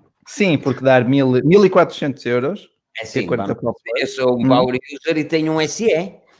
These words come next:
Speaker 2: E, e tu di-, eu digo mais, eu tinha mais lógica ser power user e ter um P quarenta Lite com um S E,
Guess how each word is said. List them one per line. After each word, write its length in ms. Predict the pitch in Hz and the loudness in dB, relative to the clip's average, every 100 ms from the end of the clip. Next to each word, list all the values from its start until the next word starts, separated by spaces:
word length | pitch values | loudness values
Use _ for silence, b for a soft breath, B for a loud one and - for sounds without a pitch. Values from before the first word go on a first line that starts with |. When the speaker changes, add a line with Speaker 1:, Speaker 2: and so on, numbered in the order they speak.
| b | b
Speaker 2:
E, 220 | 107 107 | -10 -8
e 40 | 117 | -8
tu 160 | 127 | -6
di-, 160 | 120 123 | -6 -4
eu 380 | 123 127 127 120 | -4 -2 -4 -4
digo 260 | 127 117 | -8 -4
mais, 300 | 214 156 143 | 0 0 0
eu 180 | 123 120 | -2 -4
tinha 200 | 131 131 | -2 -2
mais 220 | 123 127 | 0 0
lógica 360 | 110 120 - 120 | 0 0 0 -4
ser 120 | 123 | -4
power 360 | 107 110 113 113 | 0 0 2 0
user 240 | 98 107 | -2 -4
e 20 | |
ter 160 | 101 117 | -4 -4
um 80 | 104 | -2
P 140 | 117 | -2
quarenta 340 | 107 110 107 104 | 0 0 0 0
Lite 300 | 113 120 - | 0 -2 -4
com 160 | 131 | -2
um 60 | 131 | -2
S 200 | 117 208 | -2 0
E, 300 | 185 147 | 0 -2